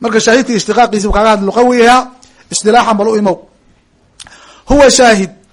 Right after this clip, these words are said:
alxadiithu alladii waa xadiidka, yushaariku fiihi, gudihiisa u wa-, u, maaragtay uu, u wadaago, ruwaatuhu. Ruwaaddiisii baa xadiidka asagaa waxay la wadaagtay ruwaatal xadiithil fardi.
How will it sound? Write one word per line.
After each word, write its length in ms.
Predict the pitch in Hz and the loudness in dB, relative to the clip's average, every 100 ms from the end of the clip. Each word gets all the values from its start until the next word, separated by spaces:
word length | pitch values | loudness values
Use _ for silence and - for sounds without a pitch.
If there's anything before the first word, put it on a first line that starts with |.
| _ _ | _ _
alxadiithu 560 | 262 269 226 226 240 - | 2 2 2 4 4 4
alladii 240 | 262 254 247 | 4 4 4
waa 160 | 233 - | 2 2
xadiidka, 520 | 226 269 226 185 139 _ _ _ _ | -2 -2 -4 -6 -10 _ _ _ _
yushaariku 560 | 202 208 233 269 240 247 | -6 0 2 2 0 -4
fiihi, 560 | - 262 262 220 190 - _ _ _ - | 0 0 2 0 -2 -8 _ _ _ -8
gudihiisa 540 | 190 285 262 226 233 226 | -2 0 0 0 -4 -2
u 160 | 262 | 0
wa-, 160 | 254 240 | 0 0
u, 180 | 254 240 | -4 -2
maaragtay 400 | 254 247 214 226 | 0 0 0 -4
uu, 240 | 226 226 233 202 214 208 | -2 -4 -6 -10 -10 -2
u 40 | |
wadaago, 540 | 214 208 196 180 165 139 - - - | 0 2 0 0 -2 -6 -12 -12 0
ruwaatuhu. 540 | - 220 240 - - - - - - - - _ | 4 4 4 4 4 4 2 0 -16 -20 -20 _
Ruwaaddiisii 680 | 175 214 269 247 220 233 262 | 0 2 4 2 0 -2 0
baa 140 | 247 214 | 0 0
xadiidka 420 | 208 277 214 226 | 0 -2 0 0
asagaa 340 | 208 247 233 | 0 0 2
waxay 360 | 220 202 226 220 | 2 0 0 0
la 120 | 254 | 2
wadaagtay 560 | 294 254 233 - 185 160 - - | 2 2 2 0 -6 -8 -14 -6
ruwaatal 360 | 214 214 214 - | 0 2 2 0
xadiithil 400 | 190 185 180 202 | -2 -4 -4 -4
fardi. 320 | - 165 147 | -4 -6 -6